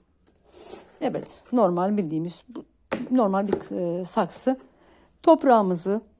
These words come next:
arkadaşlar şöyle hemen dibine koyalım. Korkmadan yapın arkadaşlar.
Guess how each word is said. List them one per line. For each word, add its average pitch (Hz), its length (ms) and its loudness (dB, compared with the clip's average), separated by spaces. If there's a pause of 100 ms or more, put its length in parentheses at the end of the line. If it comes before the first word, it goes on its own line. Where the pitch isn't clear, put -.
(340)
arkadaşlar 190 760 -14 (720)
şöyle - 300 -14
hemen 196 320 -16 (680)
dibine 165 320 -18 (1200)
koyalım. 64 420 -12 (1800)
Korkmadan 202 580 2
yapın 190 320 -4
arkadaşlar. 180 800 -8